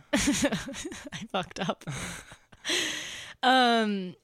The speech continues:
anyway, in other news, Aluna George and S G Lewis have a song called Hurting. And it's super fun, super bouncy, funky shit. I love Aluna George. She has such an interesting voice. Um,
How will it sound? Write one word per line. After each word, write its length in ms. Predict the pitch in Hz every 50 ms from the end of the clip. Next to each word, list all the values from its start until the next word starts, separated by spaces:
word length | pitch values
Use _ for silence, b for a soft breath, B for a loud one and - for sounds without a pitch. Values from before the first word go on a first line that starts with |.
| _ _ -
anyway, 360 | 254 269 269 240 202 180 170
in 80 | 185 196
other 180 | 196 208 202
news, 260 | 196 190 190 190 185 - 196
Aluna 360 | 208 196 196 196 214 220 202
George 380 | - 190 180 175 175 185 180
and 120 | 202 - -
S 180 | 175 175 -
G 160 | - 185 180 165
Lewis 260 | 165 165 165 165 -
have 120 | 185 165 170
a 60 | 165
song 360 | - - 165 160 165 165 165
called 420 | - - - 160 156 151 151 151 156 -
Hurting. 680 | - - - 180 170 160 - 139 139 165 208 247 269 - B B B B B B B B B B - 190
And 380 | 190 190 185 185 180 175 - -
it's 180 | 165 170 - -
super 360 | - - - 254 233 277 247
fun, 420 | - - 180 165 165 165 175 196 -
super 840 | - - - - - - 214 208 - - 196 196 190 190 185 175 - 160
bouncy, 720 | 151 - 170 165 165 165 156 - - 180 175 170 165 160
funky 720 | - - - 170 165 170 165 - 175 170 170 165 160 160 156
shit. 460 | - - - 165 156 151 151 147 - -
I 100 | 175 185
love 340 | 190 196 196 190 190 208 202
Aluna 360 | 214 214 196 190 190 190 185
George. 320 | 170 175 165 170 170 175 165
She 120 | - 180
has 120 | 170 165 147
such 240 | - - 165 - -
an 100 | 180 -
interesting 680 | 101 165 160 - - 175 - - - 175 170 170 160
voice. 600 | 151 147 147 143 147 151 151 - - - - b b b b b b b b b b b
Um, 640 | - 165 156 147 139 139 135 - 101 101 110 165